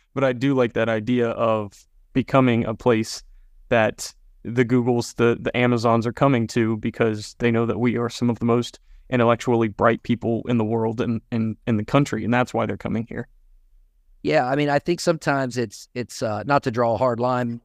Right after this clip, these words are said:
Speaker 2: but, but you, you look at skills, and we have, we have a lot of skills in West Virginia, but then we look at knowledge, right? So, and, and, and there can be cross and should be cross contamination <laughs> of,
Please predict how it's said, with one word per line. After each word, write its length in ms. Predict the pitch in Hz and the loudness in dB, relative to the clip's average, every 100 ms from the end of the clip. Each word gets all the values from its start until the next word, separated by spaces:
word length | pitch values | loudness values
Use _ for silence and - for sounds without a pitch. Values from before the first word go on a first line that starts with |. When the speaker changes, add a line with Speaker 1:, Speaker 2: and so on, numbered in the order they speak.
| _ - | _ -8
Speaker 2:
but, 160 | 113 - | -8 -4
but 140 | 127 | -4
you, 100 | 117 | -2
you 120 | 127 131 | -2 -2
look 120 | - | -2
at 140 | - | -6
skills, 500 | - - 147 165 - | -6 0 2 2 0
and 80 | 113 | 0
we 100 | 120 | 2
have, 180 | 120 123 104 | 2 -2 -4
we 120 | 120 | -2
have 80 | 127 | 0
a 40 | 113 | 2
lot 140 | 113 | 0
of 80 | 123 | -2
skills 380 | - 131 131 131 | -2 -2 0 0
in 60 | |
West 180 | 131 - | -2 -4
Virginia, 400 | 123 135 143 147 - _ | -4 -2 -2 -4 -8 _
but 100 | - | -2
then 140 | 117 143 | 2 2
we 80 | 131 | 2
look 140 | 123 | 0
at 80 | 104 | -2
knowledge, 520 | 113 113 98 92 - | 0 0 -2 -6 -6
right? 340 | - 113 - | -4 -4 -6
So, 360 | - - 117 110 _ _ _ - | -6 -2 0 -2 _ _ _ -6
and, 140 | 151 - | -4 -2
and, 240 | 151 147 - | -4 -4 -4
and 180 | 160 160 | 0 2
there 120 | 170 | 2
can 160 | 165 | 2
be 140 | 139 123 | 0 0
cross 440 | - 139 120 - - | 0 0 0 -4 -8
and 160 | 135 | -6
should 200 | - 147 | -2 -2
be 100 | 120 | -2
cross 300 | - 120 104 | -2 -2 -2
contamination 680 | - 113 120 110 110 113 110 - - | -6 -4 -2 -2 -4 -6 -8 -10 -14
<laughs> 180 | _ - | _ -6
of, 180 | 123 | -6